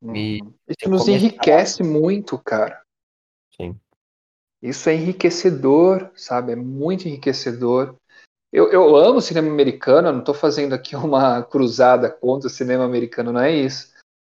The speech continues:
Speaker 2: Mas eu digo assim, que até no cinema americano você tem outros olhares, né?
Speaker 1: Sim.
Speaker 2: De repente você tem aquele filme, é, O Projeto Flórida,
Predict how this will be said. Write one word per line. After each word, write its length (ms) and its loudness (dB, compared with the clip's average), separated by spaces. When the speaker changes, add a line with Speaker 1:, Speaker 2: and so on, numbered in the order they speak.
Speaker 2:
Mas 120 4
eu 60 4
digo 160 6
assim, 260 2
que 80 2
até 220 4
no 80 0
cinema 340 0
americano 840 0
você 240 -2
tem 200 -4
outros 440 4
olhares, 680 2
né? 260 -10
Speaker 1:
Sim. 240 0
Speaker 2:
De 80 -6
repente 320 -4
você 300 2
tem 260 0
aquele 240 4
filme, 960 0
é, 300 -2
O 60 -6
Projeto 400 2
Flórida, 760 2